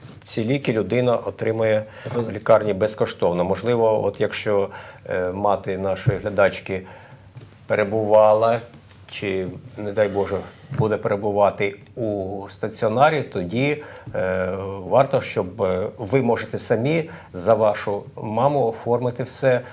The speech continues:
Speaker 1: тобто подарувати її членство в лікарняній касі, і потім вона безкоштовно буде отримати всі ліки. У нас є ще один телефонний дзвінок.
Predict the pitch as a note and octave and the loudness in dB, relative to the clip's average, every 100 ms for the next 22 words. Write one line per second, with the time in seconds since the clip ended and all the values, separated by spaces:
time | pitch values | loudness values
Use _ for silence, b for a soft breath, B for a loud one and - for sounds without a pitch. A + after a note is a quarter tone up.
0 | B - A2+ A2+ - G2+ A2 G#2+ G#2 F#2+ | B -10 -6 -4 -2 -2 0 2 2 2
1 | F#2+ F#2 F#2 - G2+ F#2+ F#2+ F#2+ G2+ G2+ | -2 -6 -8 -2 -2 -2 -6 -6 -4 -2
2 | G#2 G2+ G2 B2 C3+ - F#2+ F2 F2 A#2+ | -2 -4 -4 -2 -2 -4 -10 -8 -6 -6
3 | - G2 F#2+ F#2 F2+ G2 F#2 G#2 G#2+ - | -6 -6 -8 -6 -6 -6 0 2 2 -2
4 | - G2 - B2 B2 A2 B B B B | -10 -10 -4 -2 -2 -2 B B B B
5 | - G2 G2+ F#2+ G#2 G2+ G2+ G2+ - G2 | -4 -2 0 -2 -2 -2 -4 -6 -6 -4
6 | D#2+ - A2 D3 F3 C#3 D3+ A2+ G#2+ A#2+ | -6 -2 4 4 4 0 2 2 0 -2
7 | A2+ A#2+ G#2 F#2 A2 D3+ - | -2 0 0 0 0 -2 -2